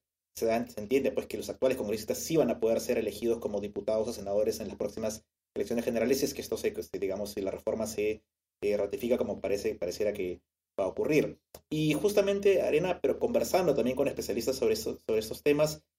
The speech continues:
ya desde hace meses, cuando siempre hablamos de los problemas que tiene el Congreso, de los casos de muchos, casos de muchos sueldos, leyes de baja calidad,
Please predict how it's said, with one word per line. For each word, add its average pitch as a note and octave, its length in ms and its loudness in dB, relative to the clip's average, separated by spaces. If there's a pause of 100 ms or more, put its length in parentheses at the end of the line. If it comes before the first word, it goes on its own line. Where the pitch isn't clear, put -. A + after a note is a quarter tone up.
(240)
ya D#3 220 6
desde B2 180 2
hace B2+ 320 4
meses, G2 400 -4
cuando G2+ 300 -2
siempre B2+ 260 2
hablamos A#2+ 300 2
de B2 60 2
los A2+ 100 -2
problemas A#2 320 -4
que - 80 -8
tiene G#2 240 -4
el G2+ 80 -4
Congreso, G#2+ 580 0
de G2+ 80 2
los G2+ 80 -2
casos G#2 260 -6
de G#2 60 -6
muchos, G#2 240 -10 (100)
casos A2 280 -6
de G#2+ 40 -12
muchos G2+ 180 -6
sueldos, A#2+ 380 4
leyes G#2+ 440 0 (360)
de A2 60 2
baja A2 220 0
calidad, A#2 480 2